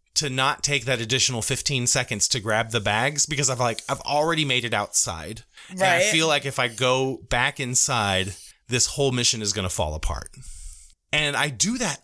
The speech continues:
Speaker 1: all the time. I do things like that all the time. And I don't really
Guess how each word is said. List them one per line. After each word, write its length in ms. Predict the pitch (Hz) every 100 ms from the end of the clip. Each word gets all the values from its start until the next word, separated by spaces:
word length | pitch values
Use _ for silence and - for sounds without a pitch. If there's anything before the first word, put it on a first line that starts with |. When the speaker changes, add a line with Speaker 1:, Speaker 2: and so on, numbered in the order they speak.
| -
Speaker 1:
all 260 | 139 143 143
the 140 | 127
time. 340 | 113 90 67 -
I 80 | 127
do 160 | 151
things 260 | 165 170 151
like 140 | 143
that 220 | 147 120 -
all 220 | 123 139
the 100 | 123
time. 380 | - 127 107 101
And 140 | 117 127
I 80 | 123
don't 300 | 131 147 147
really 500 | 151 147 139 127 120